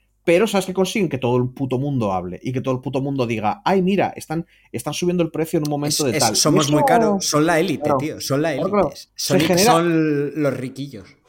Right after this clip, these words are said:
Speaker 1: se genera ese, por una parte, de, "Joder, vaya cabrones", pero claro, mm, yo creo que tiran a futuro, a que la ge-, a que luego cuando la gente se empieza a quejar de que son caros,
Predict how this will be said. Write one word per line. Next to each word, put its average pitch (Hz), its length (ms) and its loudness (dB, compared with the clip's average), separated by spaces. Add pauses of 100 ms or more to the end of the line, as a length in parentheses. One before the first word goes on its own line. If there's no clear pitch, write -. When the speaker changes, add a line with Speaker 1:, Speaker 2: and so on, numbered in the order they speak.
Speaker 1:
se - 200 -6
genera 202 340 2
ese, 208 240 2
por 135 180 0
una 170 200 2
parte, 202 360 2
de, 123 420 0 (240)
"Joder, 151 340 2
vaya 139 200 2
cabrones", 175 680 2
pero 117 160 0
claro, 151 420 0 (720)
mm, 165 460 0
yo 180 140 4
creo 220 120 0
que 240 80 0
tiran 208 220 0
a 196 60 2
futuro, 123 480 -2
a 139 120 -2
que 160 80 0
la 147 100 4
ge-, - 160 -6
a 160 120 0
que 156 140 2
luego 202 220 4
cuando 185 200 0
la 151 60 0
gente 202 220 -2
se 226 80 -4
empieza 214 180 -2
a - 40 -12
quejar 196 240 0
de 180 80 2
que 170 60 -6
son 160 180 -2
caros, 190 420 2